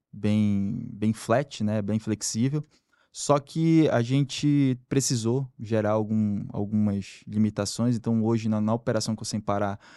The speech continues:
a gente aceita veículos até dezoito anos de idade, tá? É, isso porque a gente começou a receber, um determinado momento ali, um certo volume de veículos que já estavam numa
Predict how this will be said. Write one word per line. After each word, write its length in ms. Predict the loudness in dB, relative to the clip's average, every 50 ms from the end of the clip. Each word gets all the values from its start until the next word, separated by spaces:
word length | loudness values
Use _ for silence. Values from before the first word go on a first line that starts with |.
| -20 -12 -8
a 60 | -4
gente 200 | -2 -2 -2 -2
aceita 300 | -4 -4 -4 -2 -2 -2
veículos 480 | -2 0 0 0 0 -2 -4 -4 -2 -2
até 240 | -4 -2 -2 -4 -2
dezoito 400 | -2 -2 -4 -4 -4 -4 -4 -2
anos 460 | 0 0 0 -2 -4 -6 -12 -18 -20
de 180 | -18 -14 -14 -12
idade, 520 | -8 -6 -6 -4 -4 -4 -6 -8 -12 -20 _ _ _ _ _ _
tá? 280 | -6 -4 -4 -6 -8 -10 _ _ _ _ _ _ _ _
É, 640 | -6 -4 -2 0 0 0 0 0 0 0 0 -2 -2
isso 200 | -4 -6 -6 -4
porque 260 | -4 -4 -4 0 2 2
a 60 | 2
gente 240 | 2 0 -2 -2 -2
começou 400 | 0 0 0 0 0 0 0 0
a 40 |
receber, 720 | 2 0 -2 -2 -2 -2 -2 0 2 2 4 4 4 2 0
um 100 | -2 -4 -8 -8 -8 -10 -8
determinado 460 | -6 -4 -2 0 0 0 0 0 0 0
momento 460 | 0 0 2 2 2 2 2 0 -2
ali, 100 | 0 0
um 80 | 0 0
certo 280 | 0 -2 -4 -2 -2
volume 240 | -2 0 2 2 0
de 80 | 0 0
veículos 520 | 0 0 0 0 -2 -2 -4 -6 -6 -6
que 140 | -8 -8 -4
já 100 | -2 -2
estavam 320 | -2 -2 -2 -2 -2 -2
numa 480 | -2 0 0 0 0 0 0 -2 -4